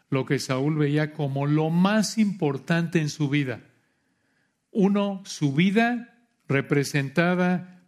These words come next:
por el agua, y dos, su trono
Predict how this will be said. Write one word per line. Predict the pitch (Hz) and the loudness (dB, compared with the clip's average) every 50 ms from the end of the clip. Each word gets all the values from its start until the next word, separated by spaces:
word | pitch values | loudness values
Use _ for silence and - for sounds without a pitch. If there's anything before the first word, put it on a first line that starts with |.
| _ | _
por | _ 156 151 156 165 165 165 165 - - | _ 2 2 4 2 0 -2 -6 -4 -2
el | 143 131 131 143 | -2 0 0 0
agua, | 160 185 196 190 196 202 208 214 196 - - _ _ _ _ _ | 0 0 0 0 -2 -2 0 -2 -4 -6 -12 _ _ _ _ _
y | - 127 127 | -2 -2 0
dos, | 123 139 156 170 175 180 175 - - _ _ _ _ | 2 2 2 2 2 0 -2 -6 -14 _ _ _ _
su | _ - - - 170 165 151 156 | _ -18 -4 0 0 0 2 2
trono | 185 170 175 165 160 151 147 131 104 - | 2 2 2 2 2 0 -2 -4 -6 -10